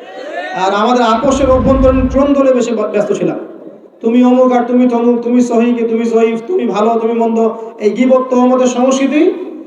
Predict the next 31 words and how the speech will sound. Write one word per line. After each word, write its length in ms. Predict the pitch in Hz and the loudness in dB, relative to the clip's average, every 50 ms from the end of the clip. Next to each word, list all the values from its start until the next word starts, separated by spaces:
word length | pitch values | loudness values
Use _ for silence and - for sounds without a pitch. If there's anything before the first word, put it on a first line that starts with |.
| - - - - - | -20 -20 -20 -14 -8
আপোষে 360 | 185 196 226 240 254 247 254 | -4 -4 0 0 0 2 2
হিংসা 300 | 240 226 262 262 262 277 | 2 2 2 2 0 0
বিদ্বেষের 380 | 254 247 - - 269 254 262 285 | 0 0 0 0 0 0 0 0
সংস্কৃতি, 580 | - 277 262 254 247 - 277 - 294 302 330 - | 0 0 0 0 0 -2 -2 0 0 0 -2 0
এগুলো 320 | - 247 254 285 294 294 285 | 0 0 2 2 2 0 2
করে 180 | 285 285 277 | 2 0 0
করে 160 | 269 262 262 247 | 2 0 0 0
আমরা 160 | 240 247 233 | 0 0 -2
সময় 280 | - 240 240 240 240 | -2 -2 -2 -2 0
নষ্ট 160 | 214 - 190 196 | -2 -2 -2 -4
করেছি। 260 | 170 160 147 - - - - - - - - - 247 262 302 320 330 349 370 381 392 403 403 403 403 403 415 415 415 - - - - - - - | -4 -4 -6 -8 -10 -14 -18 -20 -20 -20 -20 -20 -18 -16 -14 -12 -12 -10 -10 -8 -8 -6 -6 -4 -4 -4 -4 -6 -8 -10 -12 -14 -18 -20 -10 -4
এই 180 | 240 254 320 - | -2 0 2 2
সুযোগে 340 | - 302 - 294 302 285 - | 2 2 2 2 2 2 2
তারা 220 | - 262 247 233 | 2 0 0 0
রাইজ 240 | 226 233 247 247 - | 2 2 0 0 0
করে 180 | 269 254 254 247 | 0 0 2 2
ফেলেছে 400 | 240 240 233 220 - 185 165 - - - - | 2 0 -2 -2 -2 -4 -6 -6 -10 -12 -10
মনিটরি 400 | 175 202 214 226 240 247 233 220 | -6 -4 -2 0 0 -2 -2 -4
সিস্টেম 300 | - 220 - - 247 233 | -4 -6 -4 -4 -2 -2
থেকে 180 | 226 226 220 | 0 0 0
শুরু 200 | 214 214 233 226 | 0 0 0 0
করে 320 | 220 208 220 214 202 170 - - - - 170 | 2 2 2 2 0 0 -2 -4 -6 -8 -4
আরবদের 400 | 185 208 226 226 220 220 226 220 220 - | -2 0 0 0 0 2 0 0 0 -2
তেল, 420 | 240 240 240 226 208 170 - - - - - - - - - - - - | -2 0 0 2 0 0 -2 -2 -6 -10 -14 -16 -18 -18 -18 -18 -14 -8
ওদের 200 | 165 170 196 185 | -4 -2 0 0
বাণিজ্য, 440 | 165 180 180 214 240 240 240 - 220 | 0 0 0 2 2 2 2 2 0
ওদের 220 | 220 202 196 196 | 0 0 0 -2
ফাইন্যান্স, 680 | 180 - - 220 226 233 240 247 233 226 214 - - - - - - - - | -4 -4 -4 -2 0 0 2 2 2 0 -2 -4 -8 -12 -14 -16 -18 -18 -12
ওদের 140 | 160 175 170 | -8 -8 -6
মিডিয়া, 520 | 175 208 226 247 233 247 240 233 226 208 190 | -4 -2 -2 0 2 4 4 4 4 2 0
ওদের 120 | 180 180 | -2 -4